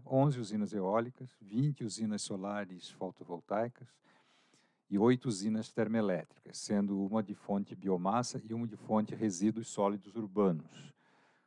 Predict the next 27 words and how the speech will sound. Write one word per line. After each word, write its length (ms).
Então, 140
aqui 240
temos 460
um, 440
uma 200
participação 640
importante, 640
participação 760
do 260
R 280
S 280
U 240
nesse 280
leilão, 500
que 200
abre 380
aí 320
um, 380
um, 320
um 40
caminho 440
in-, 100
interessante 760
para 240
o 40
aproveitamento 840
energético 960